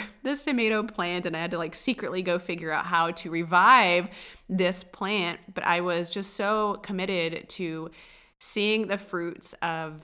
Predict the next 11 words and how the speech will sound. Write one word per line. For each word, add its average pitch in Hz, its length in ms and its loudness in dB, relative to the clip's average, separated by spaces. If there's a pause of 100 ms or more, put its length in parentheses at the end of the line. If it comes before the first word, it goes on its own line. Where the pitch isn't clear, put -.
(140)
of 160 140 -6
their 160 180 -2
labor 156 640 -4
and 151 380 -8 (640)
allowing 170 480 2
him 170 160 -4
the 175 80 -2
opportunity 160 720 -8
to 156 220 -12
really 156 280 -8
learn 160 560 -8